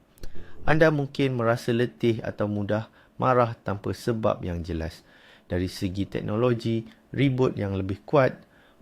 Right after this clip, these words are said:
boleh mengganggu isyarat G P S, komunikasi radio dan juga menyebabkan lonjakan kuasa yang boleh merosakkan peranti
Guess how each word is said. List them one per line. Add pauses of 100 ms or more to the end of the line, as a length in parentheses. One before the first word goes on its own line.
boleh
mengganggu
isyarat
G
P
S, (280)
komunikasi
radio (360)
dan
juga
menyebabkan
lonjakan
kuasa (400)
yang
boleh
merosakkan
peranti